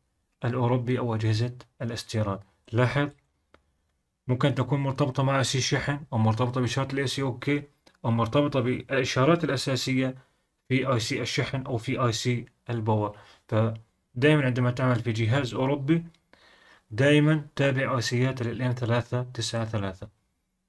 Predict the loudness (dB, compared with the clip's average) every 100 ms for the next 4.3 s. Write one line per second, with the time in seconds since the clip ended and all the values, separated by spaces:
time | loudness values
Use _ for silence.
0 | _ _ _ _ _ _ 0 2 4 6
1 | 6 4 0 -2 _ _ _ _ _ _
2 | _ _ _ _ 0 2 2 2 0 0
3 | 0 0 0 2 2 2 0 -2 0 0
4 | 0 -2